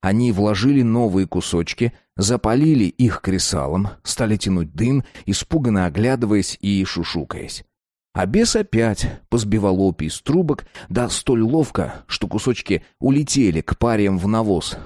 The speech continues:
откуда брать их не решались даже такие конченые люди, как курильщики опия, о которых черный пастырь говорил, что у них вместо души дым, а вместо мозгов пепел, что они путают день и ночь, от мира им нужен лишь сок сонного цветка,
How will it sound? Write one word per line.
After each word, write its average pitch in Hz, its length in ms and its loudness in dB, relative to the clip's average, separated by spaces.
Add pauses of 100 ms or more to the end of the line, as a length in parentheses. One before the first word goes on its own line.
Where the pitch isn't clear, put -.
(100)
откуда 87 400 -2
брать 127 360 0
их - 140 -6 (280)
не 131 260 2
решались 127 480 2
даже 95 500 0
такие 90 360 -2
конченые 76 640 -2
люди, 110 260 2
как 80 220 -6
курильщики 101 560 0
опия, 127 440 2 (220)
о 82 80 -4
которых 104 380 -2
черный 82 440 0
пастырь 98 420 -2
говорил, 87 420 2
что - 180 -2
у 80 60 0
них 110 260 0 (180)
вместо 107 440 -2
души 90 420 0
дым, 92 380 0 (320)
а 85 80 -2
вместо 92 340 -2
мозгов 92 460 -2
пепел, 92 460 0 (260)
что - 180 -2
они 190 160 4
путают 120 460 2
день 170 260 2
и 165 60 4
ночь, 160 400 0 (180)
от 80 220 -4
мира 120 320 2
им 82 140 0
нужен 92 280 0
лишь 87 260 -2 (200)
сок - 360 -2
сонного 107 520 0
цветка, 92 640 -2